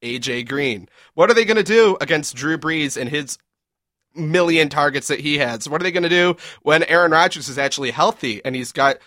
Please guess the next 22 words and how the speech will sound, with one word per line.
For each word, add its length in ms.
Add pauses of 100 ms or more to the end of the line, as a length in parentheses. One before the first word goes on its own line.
(100)
a 80
healthy 340
Jordy 260
Nelson 340
and 80
Randall 260
Cobb? 380 (240)
People 260
will 100
look 120
back 200
to 80
the 80
Thanksgiving 560
game 180
and 100
be 160
like, 220
"Oh, 240
well, 220
the 60
Lions 440